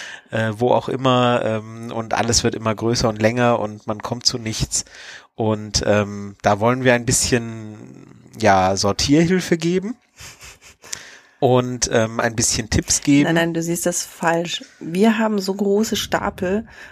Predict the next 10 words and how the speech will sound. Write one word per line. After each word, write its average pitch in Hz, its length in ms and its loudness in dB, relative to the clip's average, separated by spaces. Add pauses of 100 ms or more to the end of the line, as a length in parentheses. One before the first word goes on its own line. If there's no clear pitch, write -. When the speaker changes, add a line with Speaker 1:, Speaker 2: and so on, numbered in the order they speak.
(140)
Speaker 2:
wir 190 100 -2
möchten, 185 420 -2
dass 180 140 -6
die - 160 -4
anderen 180 260 0 (100)
auch 190 220 2
so - 140 -6
große - 300 -6
Stapel - 340 -4
kriegen. 160 260 -2